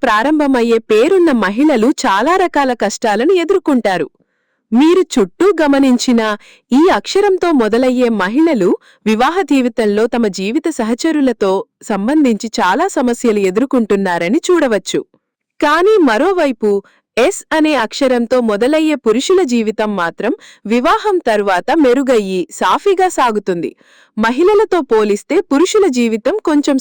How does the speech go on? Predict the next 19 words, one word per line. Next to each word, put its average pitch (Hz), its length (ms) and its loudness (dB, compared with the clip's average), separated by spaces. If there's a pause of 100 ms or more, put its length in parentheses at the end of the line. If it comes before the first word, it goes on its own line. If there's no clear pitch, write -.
సాఫీగా 294 480 0 (120)
ఉంటుంది. 175 340 -6 (460)
వ్యక్తిగతంగా 262 800 0 (100)
చూసినా, 196 420 -2 (220)
సమాజంలో 311 580 0 (100)
గమనించినా 196 640 -2 (340)
ఈ 262 100 4 (120)
తేడా 247 340 2
స్పష్టంగా 381 600 -2
కనిపిస్తుంది. 208 640 -4 (760)
సమాజంలో 285 720 2
వీరి 233 280 0 (100)
ప్రభావం 226 460 0 (140)
చాలా 240 280 0 (120)
బాగుంటుంది. 202 560 -2 (400)
మంచి 214 440 0
పేరు 269 220 2 (100)
సంపాదించడంలో 208 840 -2 (120)
నిపుణులు. 311 460 0